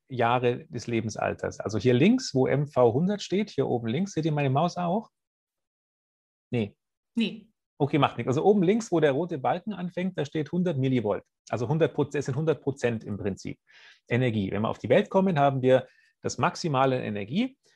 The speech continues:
Speaker 1: Und alle vierundzwanzig Jahre, das sind also hier oben, wo rot steht, null, vierundzwanzig, achtundvierzig, zweiundsiebzig, sechsundneunzig, nach rechts rüber.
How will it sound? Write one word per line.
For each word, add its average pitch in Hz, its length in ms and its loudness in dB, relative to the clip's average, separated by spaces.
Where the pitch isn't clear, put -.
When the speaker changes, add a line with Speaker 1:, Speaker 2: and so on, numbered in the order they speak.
Speaker 1:
Und 127 140 -2
alle 208 180 2
vierundzwanzig 190 680 -2
Jahre, 139 340 4
das 208 160 -6
sind 165 220 -8
also 131 180 -2
hier 120 180 0
oben, 170 280 2
wo 147 140 2
rot 151 200 2
steht, 131 240 -4
null, 156 220 0
vierundzwanzig, 147 840 -4
achtundvierzig, 143 680 -2
zweiundsiebzig, 123 600 -4
sechsundneunzig, 120 800 -4
nach 151 240 -4
rechts 170 260 -2
rüber. 208 360 0